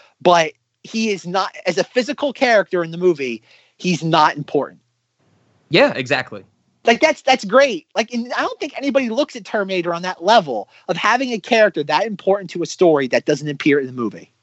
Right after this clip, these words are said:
Speaker 2: Yeah, and I, I
Speaker 1: It doesn't
Speaker 2: think
Speaker 1: need
Speaker 2: with
Speaker 1: to appear in the movie.
Speaker 2: exact-, with that and with the time travel stuff we were discussing, it's, it's the amount of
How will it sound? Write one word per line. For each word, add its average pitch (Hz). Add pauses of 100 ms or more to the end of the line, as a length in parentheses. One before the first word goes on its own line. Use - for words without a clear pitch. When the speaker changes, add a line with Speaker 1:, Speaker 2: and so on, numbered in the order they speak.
(280)
Speaker 2:
Yeah, 294
and 147
I, 175
I 185
Speaker 1:
It -
doesn't 214
Speaker 2:
think 196
Speaker 1:
need 226
Speaker 2:
with -
Speaker 1:
to 277
appear 170
in 139
the 123
movie. 104
Speaker 2:
exact-, 127
with 135
that 202
and 202
with 196
the 156
time 175
travel 131
stuff 123
we 131
were 117
discussing, 113
it's, -
it's -
the 131
amount 151
of 143